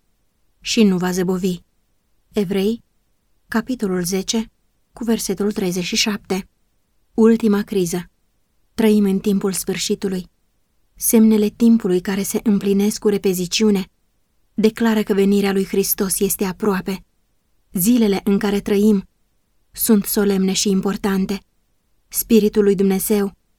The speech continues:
este retras, treptat, dar sigur de pe pământ. Plăci și judecăți cad deja peste disprețuitorii harului lui Dumnezeu.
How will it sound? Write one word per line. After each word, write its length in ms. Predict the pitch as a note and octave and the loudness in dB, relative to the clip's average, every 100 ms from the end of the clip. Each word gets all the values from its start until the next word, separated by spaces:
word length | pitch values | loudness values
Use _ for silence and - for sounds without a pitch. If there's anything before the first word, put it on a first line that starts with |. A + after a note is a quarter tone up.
| _ _ _ _ | _ _ _ _
este 340 | - A3 - A3 | 0 0 2 0
retras, 540 | A3 A3+ G#3+ G#3 - - - - | 0 -2 -2 -4 -6 -14 -10 -2
treptat, 600 | A3+ - - G#3 G3+ - - | -2 -2 -4 -4 -6 -14 -10
dar 220 | - G3+ G3+ | -2 0 -2
sigur 420 | - B3 F#3+ F#3 | -2 0 2 0
de 120 | F#3+ | 0
pe 100 | G#3 | -2
pământ. 500 | G#3 G#3 G3+ F#3+ - _ _ _ _ _ _ | 0 2 2 -2 -6 _ _ _ _ _ _
Plăci 320 | - A3+ G#3 - | -2 0 0 0
și 140 | A3 | 0
judecăți 600 | G3 G3 G3+ A3 G#3 - | 2 2 0 -2 -4 -4
cad 260 | - G#3 F3+ | -4 -2 0
deja 340 | G3 G3 G#3 | 0 0 -2
peste 320 | - G#3+ G#3 | -4 -2 0
disprețuitorii 880 | G3 G3+ G#3+ G3+ A3 G3 - G#3 G3+ | 0 0 -2 -2 -2 -2 2 2 2
harului 460 | - A3 G#3 G3 F#3+ | 0 -2 0 0 0
lui 120 | F#3 | 0
Dumnezeu. 560 | F#3 G3 - A3 G3+ | 0 0 0 0 0